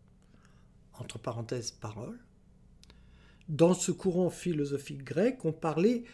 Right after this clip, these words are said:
de trois dieux qui se manifesteraient à partir du logos. Cette idée des trois dieux me fait penser à la trimurti hindouiste avec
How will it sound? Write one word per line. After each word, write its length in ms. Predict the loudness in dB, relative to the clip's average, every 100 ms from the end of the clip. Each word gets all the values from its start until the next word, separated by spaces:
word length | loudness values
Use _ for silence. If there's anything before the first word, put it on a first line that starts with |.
| -12
de 140 | -2 0
trois 340 | 0 4 4
dieux 460 | 4 4 6 6 4
qui 120 | -2
se 200 | -6 -2
manifesteraient 1000 | 0 4 4 4 0 -6 -2 0 4 2 0 -12 -20 -4
à 140 | -2
partir 680 | 2 0 0 2 4 4 2
du 220 | 0 -2
logos. 1000 | 2 2 2 -4 -6 -8 -8 -10 -18 -20 -20 -20 -20 -20 -20 -20 -20 -20 -20 -20 -20 -20 -20 -20 -20 -20
Cette 420 | -10 2 2 2 -2
idée 380 | 2 6 6
des 220 | 4 0 -4
trois 320 | -2 0 0
dieux 360 | 0 2 4
me 140 | 4 4
fait 160 | 2
penser 560 | -2 -2 -2 2 4 2 -4 -20 -6
à 100 | -2
la 140 | -2
trimurti 1000 | -2 -2 4 6 6 4 -2 0 2 2 -4 -2
hindouiste 640 | 2 4 4 0 -2 -8 -14 -20 -10
avec 340 | -2 2 2